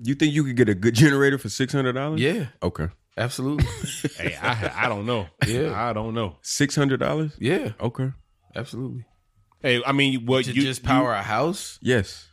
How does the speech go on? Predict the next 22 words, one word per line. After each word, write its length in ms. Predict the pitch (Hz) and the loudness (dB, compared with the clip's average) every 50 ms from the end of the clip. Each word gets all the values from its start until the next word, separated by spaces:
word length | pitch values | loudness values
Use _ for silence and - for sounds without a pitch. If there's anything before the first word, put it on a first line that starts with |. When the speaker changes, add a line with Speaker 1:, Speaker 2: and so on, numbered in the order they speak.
| _ | _
Speaker 2:
Yeah. 380 | - - 233 196 214 220 190 117 - - _ _ _ _ 107 | -4 -2 0 2 2 0 0 -4 -6 -10 _ _ _ _ -10
Speaker 3:
I 60 | 95 | -8
mean, 160 | 92 92 127 | -6 -4 -4
Speaker 1:
Okay. 280 | 139 131 101 82 - 87 | -4 -6 -6 -10 -12 -12
Speaker 3:
I 20 | |
mean, 200 | 92 90 87 92 | -10 -10 -10 -8
show 360 | - - 117 113 117 117 123 | -6 -4 -2 -2 0 0 2
is 300 | 127 131 131 127 113 104 95 | 2 2 2 2 0 -2 -4
the, 200 | 104 98 98 92 | -4 -4 -4 -4
the 140 | 87 95 | -4 -6
Walking 340 | 92 95 104 104 104 104 107 | -4 -2 -2 -2 -2 -4 -4
Dead 180 | 104 107 104 101 | -4 -2 -2 0
expert. 480 | 110 110 104 - - 98 85 87 - - | -2 -2 -4 -6 -8 -8 -8 -8 -10 -12
So 180 | - 90 82 85 | -12 -10 -8 -6
Speaker 1:
Nah, 160 | 92 95 117 | -4 -4 -4
I 40 | 147 | -2
know, 280 | 156 151 156 160 165 - - - - - - - | 0 0 0 0 -2 -4 -6 -6 -6 -6 -4 -2
but 220 | - 110 107 - 95 | 0 0 2 0 2
I, 180 | 101 117 117 - - | 2 0 0 -2 -4
I 120 | - 196 - - - - - - | -6 -8 -8 -10 -14 -18 -12 -8
Speaker 2:
<laughs> 80 | 92 | -8
A, 60 | 92 | -8